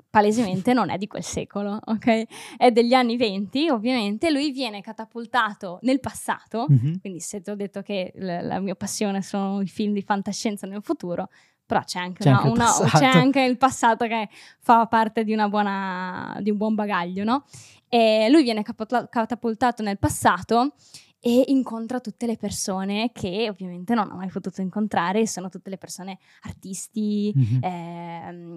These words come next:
Speaker 1: curatori di mostre, incontra Picasso, incontra Fitzgerald, incontra
Speaker 2: Sì, sì.
Speaker 1: una marea di, di personaggi, ed è bellissimo perché, eh, ti fa capire come tu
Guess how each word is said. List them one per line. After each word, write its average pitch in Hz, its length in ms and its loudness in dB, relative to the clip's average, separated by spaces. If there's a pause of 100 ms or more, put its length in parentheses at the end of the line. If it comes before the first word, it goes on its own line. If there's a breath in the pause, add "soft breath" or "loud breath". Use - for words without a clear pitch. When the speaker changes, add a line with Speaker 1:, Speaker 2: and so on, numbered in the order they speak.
Speaker 1:
curatori 196 420 -6
di 190 80 -6
mostre, 190 720 -4
incontra 190 420 -10
Picasso, 185 640 -2
incontra 196 760 -6
Fitzgerald, 196 1000 2
incontra 202 760 2
Speaker 2:
Sì, 139 80 2
sì. 139 60 -4
Speaker 1:
una 226 180 -2
marea 226 440 2
di, 214 180 -2
di 208 140 -4
personaggi, 226 960 0 (380 soft breath)
ed 220 180 0
è 247 100 6
bellissimo 240 760 2
perché, 214 580 0 (380 soft breath)
eh, 185 340 -6
ti 247 120 2
fa 220 200 4
capire 220 640 -2
come 214 320 -4
tu 226 400 -4